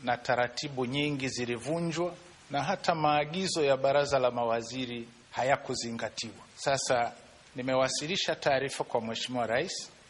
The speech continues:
na kwa kifupi ni kwamba sisi tumeamua huyu mbia wetu wa sasa ambaye Airtel serikali inamiliki asilimia arobaini,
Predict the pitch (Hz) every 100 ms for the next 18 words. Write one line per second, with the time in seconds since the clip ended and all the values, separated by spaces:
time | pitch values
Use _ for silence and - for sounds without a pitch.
0 | - 127 123 123 120 117 117 113 - -
1 | - - 131 - 147 233 220 165 139 127
2 | 151 143 131 117 107 131 - - - -
3 | - - 233 - 214 156 139 139 127 131
4 | 127 110 - - - - - 196 208 175
5 | 160 156 156 156 190 185 147 123 - 165
6 | 135 - 120 123 143 135 123 117 113 -
7 | 185 170 - 131 127 160 - 135 127 160
8 | 147 135 123 123 135 - 120 - 120 120
9 | 139 123 117 135 175 143 131